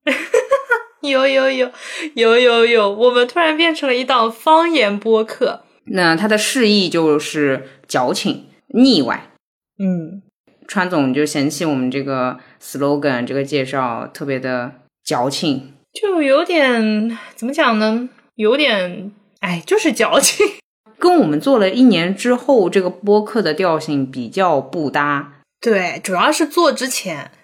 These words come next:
Speaker 1: 哎，我觉得他这个流程也很奇怪，就是你提交一档新的播客，你得写简介，但是往往你写简介的时候，你可能只录了一期，有的甚至还没有录过，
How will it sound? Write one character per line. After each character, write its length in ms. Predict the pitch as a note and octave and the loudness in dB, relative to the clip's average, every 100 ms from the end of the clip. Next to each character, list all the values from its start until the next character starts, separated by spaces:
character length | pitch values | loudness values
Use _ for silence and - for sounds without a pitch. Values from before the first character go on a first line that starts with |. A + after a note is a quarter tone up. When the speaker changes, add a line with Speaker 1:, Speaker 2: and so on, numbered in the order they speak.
| - | -8
Speaker 1:
哎， 80 | |
我 220 | A3+ G#3 F3+ | -2 -2 0
觉 160 | F#3+ | 0
得 80 | A#3+ | 0
他 160 | C4 E4 | 0 -2
这 140 | E4 | 0
个 80 | D4+ | 0
流 180 | F#3 G3 | 0 -2
程 180 | G3+ | -4
也 120 | F#3 F#3+ | -6 -6
很 160 | F#3 | -6
奇 200 | D#3+ - | -8 -10
怪， 220 | - G3 | -6 -6
就 100 | F#3 | -4
是 140 | C4+ D#4 | -4 -4
你 280 | B3 F#3 D3+ | -4 -6 -10
提 280 | - - | -14 -12
交 240 | F3+ A#3+ B3+ | -4 0 0
一 120 | B3 | -2
档 280 | A#3+ E3 G#3 | -6 -6 -6
新 220 | - A3 | -4 -2
的 100 | A3 | -2
播 240 | F#3+ G3+ | -2 -4
客， 340 | G#3 - F3+ - - - | -4 -4 -6 -6 -16 -12
你 140 | - A3+ | -2 0
得 160 | G#3+ | 0
写 300 | G3 - F#3+ | 0 0 -2
简 300 | G3+ G3 D3 | -2 -4 -6
介， 280 | F3+ A3 E3+ - - - | -6 -2 -2 -6 -18 -4
但 140 | F4 | -2
是 220 | E4 D4+ | 0 2
往 300 | B3+ G#3 G3+ | 2 2 2
往 260 | B3+ A#3+ A3 | 2 2 2
你 100 | A3+ | 0
写 220 | B3 B3 | 0 -2
简 320 | B3+ A3+ F3+ | 0 -2 -4
介 200 | F3+ C#4 | -2 0
的 120 | C4 G#3 | 0 -2
时 140 | - | -4
候， 180 | G#3 G#3 | -4 -2
你 100 | A#3 | -4
可 160 | B3+ A3+ | -4 -4
能 140 | G#3 | -4
只 200 | A3 E3+ | -4 -4
录 160 | A3 C4 | -2 0
了 100 | A3+ | -2
一 160 | C#4+ | -2
期， 420 | A3+ - - G3+ | -4 -2 0 -2
有 240 | G3 G3 D#3 | 0 0 0
的 120 | F#3+ | -4
甚 240 | - D#4+ | -2 -2
至 100 | B3+ | -2
还 240 | - A3 B3+ | -2 -2 -4
没 140 | E4+ | -2
有 180 | E4+ A3 | 0 0
录 240 | B3 D4 | 0 -4
过， 300 | A3+ D#4 - | -2 0 0